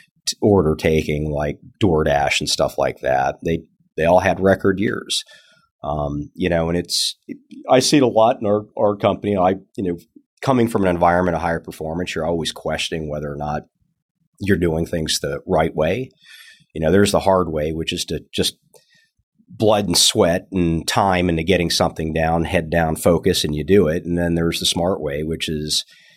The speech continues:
how do I reproduce this in a way that, you know, I, I can complete this task without ever, you know, without, wi-, w-,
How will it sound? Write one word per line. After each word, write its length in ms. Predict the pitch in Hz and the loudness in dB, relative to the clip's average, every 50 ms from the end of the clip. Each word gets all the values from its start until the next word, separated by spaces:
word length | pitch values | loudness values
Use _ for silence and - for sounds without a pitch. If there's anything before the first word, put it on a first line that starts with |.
| _ _ - | _ _ -6
how 180 | - 98 92 | -4 0 0
do 140 | 92 87 85 85 | 2 2 4 4
I 340 | 82 82 80 80 80 73 - - _ _ _ _ _ _ _ _ _ | 4 4 2 0 -2 -4 -6 -12 _ _ _ _ _ _ _ _ _
reproduce 800 | - 95 107 92 - - - 98 95 87 90 90 87 80 - - | -2 0 0 0 0 0 0 2 2 4 4 4 4 2 0 -2
this 460 | 76 73 73 73 - - - - - - | -2 -4 -4 -2 -2 0 0 -2 -2 -2
in 120 | 98 85 | -2 -2
a 80 | 82 80 | 0 -2
way 400 | 80 82 85 82 82 82 80 78 73 | -2 0 0 0 2 2 0 0 0
that, 280 | 76 76 76 76 76 - _ _ _ _ - | 0 0 0 -2 -4 -8 _ _ _ _ -4
you 140 | 85 80 76 | -2 0 0
know, 200 | 73 73 76 - | 0 0 -2 -2
I, 120 | - 78 - - | -4 -6 -2 0
I 100 | 85 85 | 0 0
can 240 | 85 - 85 73 - - _ _ _ _ _ _ | 0 0 -4 -6 -6 -10 _ _ _ _ _ _
complete 440 | - 104 95 - - 104 92 - - | -8 -8 -6 0 2 2 2 2 0
this 220 | - 73 - - - | -4 -2 -2 -2 0
task 560 | - - 90 87 87 85 80 - - - - | 0 0 2 2 2 0 0 0 -2 -2 -2
without 300 | 85 80 80 78 78 82 | -2 0 0 2 2 2
ever, 400 | 80 80 73 76 76 73 69 - _ | 2 2 0 0 -2 -4 -6 -8 _
you 120 | - 80 | -8 -8
know, 100 | 76 71 71 | -6 -6 -6
without, 300 | 82 85 85 87 - - | -6 -6 -4 -4 -4 -4
wi-, 320 | - 90 90 92 90 82 - - | -4 0 2 2 2 2 -2 -6
w-, 240 | 95 90 90 - | -8 -8 -8 -8